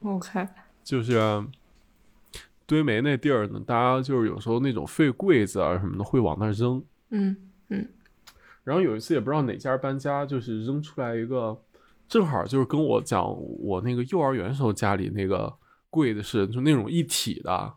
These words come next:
Speaker 1: 成套的，
Speaker 2: 哎，成套的，
Speaker 1: 嗯。
Speaker 2: 对。然后里，但是里面板儿什么都没了。然后我就跟那几个小孩儿，
Speaker 1: 嗯。
Speaker 2: 然后我们就有一个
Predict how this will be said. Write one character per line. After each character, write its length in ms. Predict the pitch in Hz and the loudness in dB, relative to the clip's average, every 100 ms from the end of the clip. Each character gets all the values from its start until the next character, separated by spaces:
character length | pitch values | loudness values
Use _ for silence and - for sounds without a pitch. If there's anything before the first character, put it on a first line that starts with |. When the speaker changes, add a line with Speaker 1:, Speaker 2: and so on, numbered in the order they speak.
| _ - | _ -12
Speaker 1:
成 240 | - 196 | 0 2
套 160 | 202 226 | 2 4
的， 60 | 123 | 4
Speaker 2:
哎， 60 | |
成 300 | 120 104 95 | 4 2 2
套 260 | 170 131 87 | 4 4 2
的， 120 | 92 | -4
Speaker 1:
嗯。 20 | |
Speaker 2:
对。 140 | 101 104 - - - _ | 0 0 0 -10 -20 _
然 120 | 113 | 4
后 20 | |
里， 220 | 143 131 - | 4 2 0
但 140 | 170 | 2
是 80 | 165 | 2
里 120 | 123 | 0
面 160 | 101 151 | -2 -2
板 200 | 151 87 | 2 4
儿 160 | 85 | 4
什 80 | 131 | 2
么 120 | 98 | 0
都 100 | 104 | 2
没 220 | 147 95 69 | 2 2 0
了。 360 | 107 104 120 _ _ _ _ - _ _ _ - | 2 2 -2 _ _ _ _ -20 _ _ _ -8
然 200 | 117 117 | -4 2
后 140 | 156 | 6
我 340 | - 110 107 104 | 4 4 -2 -2
就 160 | 131 | -2
跟 180 | 123 147 | 0 2
那 160 | 160 139 | 2 2
几 140 | 101 | 0
个 100 | 98 | -2
小 180 | 107 - | 2 2
孩 180 | 87 90 | 2 2
儿， 260 | 87 107 120 | 4 4 0
Speaker 1:
嗯。 80 | - - - | -4 -20 -6
Speaker 2:
然 160 | 101 113 | -2 0
后 120 | 135 | 2
我 180 | 120 101 | 2 0
们 140 | 101 | -4
就 180 | 113 139 | -2 2
有 180 | 113 92 | 2 2
一 80 | 98 | -2
个 240 | 107 104 | -2 -2